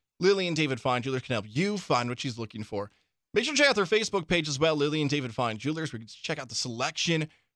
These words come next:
Maybe she sees something she likes, passes the link over to you, shares it in the D M, social media, and you're good to go.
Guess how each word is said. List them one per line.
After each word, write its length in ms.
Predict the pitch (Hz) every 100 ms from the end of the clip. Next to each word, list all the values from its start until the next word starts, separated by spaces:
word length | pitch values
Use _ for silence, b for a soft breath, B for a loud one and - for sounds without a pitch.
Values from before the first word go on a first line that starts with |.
| _
Maybe 140 | 139 151
she 200 | 202 202
sees 240 | - 202
something 220 | 190 196
she 160 | - 202
likes, 340 | 196 214 214
passes 380 | - 151 160 -
the 120 | 156
link 240 | 151 170 170
over 200 | 160 147
to 60 |
you, 320 | 127 196 233
shares 380 | 226 - 165 165
it 40 | 160
in 60 |
the 40 | 139
D 240 | 127 165
M, 160 | 175 180
social 400 | - 151 - 147
media, 320 | 180 208 196 b b _ _ -
and 80 |
you're 80 | 143
good 140 | 160 175
to 40 |
go. 280 | 214 247